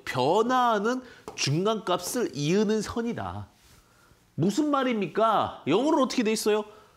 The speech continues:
Moving average라고 적혀 있어요. Moving, 이동한다. Average, 평균. 그죠? 엠엘에이, L 해야 되지 않을까라는 생각도 드는데,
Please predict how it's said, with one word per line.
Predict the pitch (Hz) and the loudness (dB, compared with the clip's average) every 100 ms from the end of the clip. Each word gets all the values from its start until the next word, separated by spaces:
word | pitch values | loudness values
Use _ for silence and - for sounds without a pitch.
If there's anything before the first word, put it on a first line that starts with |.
| _ _ - | _ _ 0
Moving | 226 277 262 | 2 4 4
average라고 | 247 214 214 180 156 147 127 | 4 4 4 2 2 2 2
적혀 | 107 - 113 | 0 -2 -4
있어요. | - 151 214 - _ _ - | -2 -4 -6 -12 _ _ -8
Moving, | 170 233 220 113 95 - _ - | -2 2 2 0 -6 -16 _ -4
이동한다. | 196 214 240 185 156 247 269 - _ - - | 0 2 2 2 2 0 -2 -14 _ -8 -2
Average, | 135 196 185 147 117 90 - - | 2 2 2 0 -2 -2 -8 -8
평균. | 220 233 143 92 85 - - | -4 -2 0 -2 -6 -20 -12
그죠? | 123 185 - - - - - _ - | -8 -8 -10 -20 -20 -20 -20 _ -2
엠엘에이, | 165 220 254 240 233 - - - | 2 4 4 4 2 -2 -6 -2
L | 127 196 226 | 2 4 4
해야 | 220 | 4
되지 | - 196 143 | 2 0 0
않을까라는 | 104 107 117 110 | -2 -2 -2 0
생각도 | 107 104 107 | -2 -4 -6
드는데, | 113 92 117 120 90 | -6 -4 -2 -4 -6